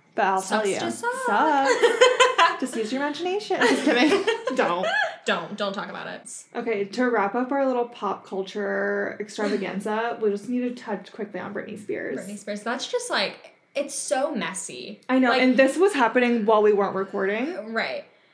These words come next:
Speaker 1: But,
Speaker 2: Like,
Speaker 1: like,
Speaker 2: it's just messy, and I,
Speaker 1: I want
Speaker 2: I was
Speaker 1: so
Speaker 2: so
Speaker 1: bad.
Speaker 2: invested for so
Speaker 1: Me
Speaker 2: long,
Speaker 1: too.
Speaker 2: and then I got tired,
Speaker 1: I
Speaker 2: and I,
Speaker 1: wanted
Speaker 2: like,
Speaker 1: so
Speaker 2: couldn't.
Speaker 1: bad to, like, be on her side with it.
Speaker 2: Me too.
Speaker 1: But, like, I think that she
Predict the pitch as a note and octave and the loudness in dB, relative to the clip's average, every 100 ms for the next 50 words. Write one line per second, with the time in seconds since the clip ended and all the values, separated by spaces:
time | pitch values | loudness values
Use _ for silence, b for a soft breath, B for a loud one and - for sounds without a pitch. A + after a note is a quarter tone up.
0 | b b _ _ _ _ - G#3 B3 A#3 | b b _ _ _ _ -14 -6 -2 0
1 | A#3 B3+ A3 G#3+ A#3+ A#3+ - - G4 - | 2 2 2 2 0 -4 -8 -8 -8 -6
2 | A#3 G#3 G3 G3+ A3 G#3 G3+ C4 C4 - | -4 -2 -4 -6 -4 -6 -4 -6 -4 -2
3 | C4+ C#4+ - B3 B B B B B C4 | -2 -2 -4 -8 B B B B B 2
4 | D4 C4 B3 C4 D4+ F4+ F#4 C4+ A3+ A3 | 4 4 4 4 4 6 6 6 6 4
5 | A#3 G#3+ G#3+ - A3+ B3 A#3+ B3 C#4 - | 4 2 0 -4 -4 -2 2 6 6 6
6 | D4 D4 A3 A#3 A#3 A3 A3 - G3+ F#3+ | 6 6 6 2 2 2 0 -2 -2 -2
7 | F3+ F#3 D4 C#4+ C4+ C4+ D4+ D4 D4 C4 | -2 2 4 6 6 6 4 2 2 4
8 | A3+ A3 A3+ A#3+ G3+ A3 A3+ G3+ G3 G#3 | 4 2 0 0 0 0 2 2 -2 -4
9 | G#3 G3+ G3 F#3+ - - - A#3 C#4 B3+ | -4 -4 -2 -4 -8 -12 -2 2 4 2
10 | F#3+ - - - - A3+ A3 A3+ G#3 B3 | 0 -4 -4 -4 -4 -4 -8 -8 -2 2
11 | A#3+ A3+ G#3+ - b b b b _ B3 | 4 2 0 -4 b b b b _ -2
12 | B3+ - A#3 B3+ D#4 D4+ - B3 A3+ G#3+ | -2 -2 -2 0 -2 -4 -6 -6 -4 -4
13 | G#3 - | -4 -6